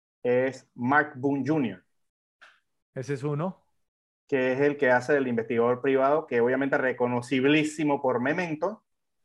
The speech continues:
Speaker 1: Y también Batman Inicia, ¿no? Que era el, el, el, el, el policía. Policía
Speaker 2: <laughs>
Speaker 1: corrupto.
Speaker 2: Ok.
Speaker 1: Pero el, para mí, Redford sin jockey, por todo lo que le ha salido, la cara es sumamente reconocible.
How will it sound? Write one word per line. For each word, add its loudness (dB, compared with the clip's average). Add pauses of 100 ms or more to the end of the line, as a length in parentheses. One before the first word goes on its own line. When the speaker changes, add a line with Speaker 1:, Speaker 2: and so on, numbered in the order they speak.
(480)
Speaker 1:
Y 0
también 0
Batman 0 (100)
Inicia, 2
¿no? -2
Que -2
era 2
el, -4 (440)
el, -4
el, -6
el, -4
el -6
policía. -6 (720)
Policía -4
Speaker 2:
<laughs> -2
Speaker 1:
corrupto. -2 (920)
Speaker 2:
Ok. -4 (600)
Speaker 1:
Pero 4
el, 0
para 2
mí, 2
Redford 0
sin -2
jockey, 4
por -2
todo 6
lo 2
que 0
le 2
ha 0
salido, 0
la 2
cara 0
es -12
sumamente -2
reconocible. -2